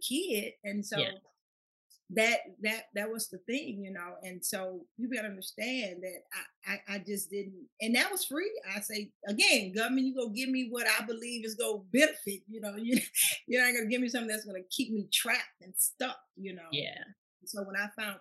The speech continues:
Speaker 1: Christ, you know, uh, got saved and, and met my husband, you know, of course, I, I, I stopped, you know, I didn't, I didn't go back to Planned Parenthood and all those things, but, um, but that was my journey, and it was very hard,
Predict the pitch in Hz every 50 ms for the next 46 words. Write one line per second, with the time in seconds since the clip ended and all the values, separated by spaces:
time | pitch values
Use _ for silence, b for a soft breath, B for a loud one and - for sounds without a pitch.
0 | - - 220 226 311 - - 208 - - 202 185 180 175 165 165 175 180 - -
1 | 185 175 170 165 165 185 190 185 190 - - - 196 226 262 240 202 190 185 -
2 | _ _ _ _ _ _ _ _ _ _ _ _ 185 185 180 180 - 185 185 190
3 | 190 190 180 180 175 185 - 208 233 262 247 208 180 180 180 180 175 170 165 160
4 | 165 165 _ _ 220 196 165 156 - - - _ - _ 175 170 165 165 _ 175
5 | 170 165 - _ 170 165 - - - - 185 196 185 - - _ _ _ _ _
6 | - 196 190 170 170 180 180 180 175 175 - - - 170 190 180 175 160 175 175
7 | 160 156 170 165 160 160 - _ - 170 156 143 - _ _ 196 165 151 269 -
8 | - 151 151 165 170 143 165 165 170 175 185 208 202 - - 170 160 165 175 -
9 | - 175 156 - - _ _ _ _ _ _ _ _ _ 247 254 - 320 - -
10 | - 180 208 180 220 220 247 269 285 277 - 247 233 233 240 208 214 226 247 294
11 | 294 240 - 123 180 202 226 262 294 302 254 247 277 320 381 403 370 302 - 185
12 | 170 -